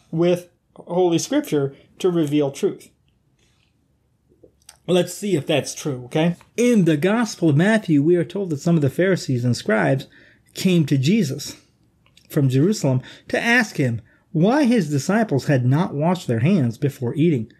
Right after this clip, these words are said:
in accordance with the religious tradition that their sages and forefathers had handed down. The Pharisees and the scribes and the religious leaders in Jerusalem,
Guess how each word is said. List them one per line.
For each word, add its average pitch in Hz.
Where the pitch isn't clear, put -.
in 185
accordance 240
with 196
the 170
religious 196
tradition 151
that 147
their 180
sages 165
and 165
forefathers 147
had 175
handed 120
down. 139
The 139
Pharisees 175
and 220
the 226
scribes 113
and 139
the 143
religious 160
leaders 151
in 131
Jerusalem, 127